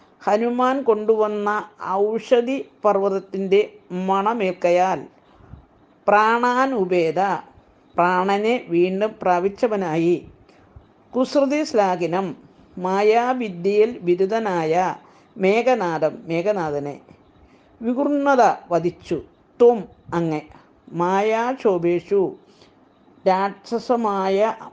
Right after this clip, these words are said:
രാക്ഷസമായയിലുണ്ടായ മനക്ഷോഭങ്ങളിൽ.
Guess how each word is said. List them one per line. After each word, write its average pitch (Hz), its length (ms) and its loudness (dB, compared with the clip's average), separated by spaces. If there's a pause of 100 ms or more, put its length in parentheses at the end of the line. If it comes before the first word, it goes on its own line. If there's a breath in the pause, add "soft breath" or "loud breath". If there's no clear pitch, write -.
(360)
രാക്ഷസമായയിലുണ്ടായ 196 1700 2 (100)
മനക്ഷോഭങ്ങളിൽ. 170 1120 -2